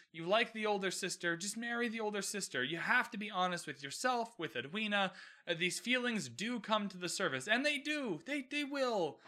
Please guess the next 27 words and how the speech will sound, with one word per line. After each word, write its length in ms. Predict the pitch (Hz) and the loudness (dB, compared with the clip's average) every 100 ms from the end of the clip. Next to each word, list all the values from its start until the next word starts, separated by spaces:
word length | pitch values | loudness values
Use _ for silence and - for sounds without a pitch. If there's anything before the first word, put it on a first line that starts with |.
| - | -6
They 120 | 208 | -2
will 240 | 226 240 220 | 4 4 4
come 240 | 214 202 | 2 2
to 60 | 190 | 0
the 100 | 175 | -2
surface. 420 | 165 175 151 139 | 2 2 2 0
It's 160 | 139 - | -6 -10
really 340 | 240 233 220 | -2 0 2
hard 440 | 185 180 156 120 113 _ _ _ _ _ _ _ - | 4 6 6 4 -4 _ _ _ _ _ _ _ -4
to 100 | 165 | -2
pretend 580 | 160 - 170 143 123 - - - - | 0 4 4 4 0 -8 -16 -8 0
that 100 | 170 | 4
you 100 | 180 | 4
don't 200 | 180 180 | 4 2
feel 360 | - 190 175 160 | -2 4 6 4
these 220 | 147 139 | 2 -2
types 320 | 160 139 - | 0 0 0
of 120 | 131 | -4
things 360 | - 127 123 - | 2 2 2 -4
for 100 | 135 | -6
the 80 | 120 | -4
people 300 | 160 127 127 | -6 -4 -4
that 120 | 131 | -4
you 80 | 127 | -6
feel 240 | 254 285 | -2 0
them 160 | 185 143 | 0 0
about. 340 | 127 113 110 | 0 2 0